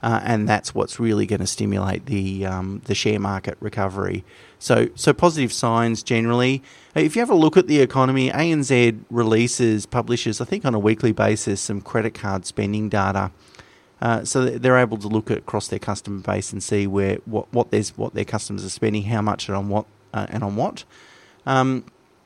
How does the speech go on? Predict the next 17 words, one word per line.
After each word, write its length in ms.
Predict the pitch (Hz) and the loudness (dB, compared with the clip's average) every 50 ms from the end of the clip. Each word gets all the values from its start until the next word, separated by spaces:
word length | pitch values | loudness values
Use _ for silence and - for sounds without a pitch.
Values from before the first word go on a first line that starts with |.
| _ _ - - | _ _ -4 0
and 100 | 135 135 | 2 4
the 60 | 139 | 4
really 220 | 156 175 190 190 - | 4 6 6 4 4
pleasing 480 | - 139 135 135 143 139 165 151 151 | 6 4 4 4 6 4 2 2 2
thing 220 | 147 151 123 117 117 | 2 2 2 4 4
is 340 | 113 113 113 113 101 - | 4 4 4 4 2 0
that, 460 | - 120 113 110 107 - - - - 131 | 0 0 2 2 2 0 -2 -4 0 2
uh, 160 | 120 117 110 | 4 4 2
spending 540 | - - - 123 135 170 175 151 127 113 110 | 2 2 2 2 2 4 2 2 2 4 4
is 260 | 110 107 92 - - | 2 2 0 -2 -6
ver-, 300 | 107 101 117 117 117 - - | 0 2 4 4 4 2 2
has 140 | 117 104 | -2 0
been 200 | - 117 110 110 | 0 0 0 0
very 260 | 95 110 107 110 107 104 | 2 4 4 4 4 2
resilient. 640 | 104 104 98 92 107 110 117 113 107 101 98 92 - - | 0 0 0 2 2 2 4 4 2 2 0 -2 -2 0
It's 240 | 117 120 - - | 0 0 0 2
either 340 | - 131 135 123 117 107 - | 2 2 4 4 2 0 0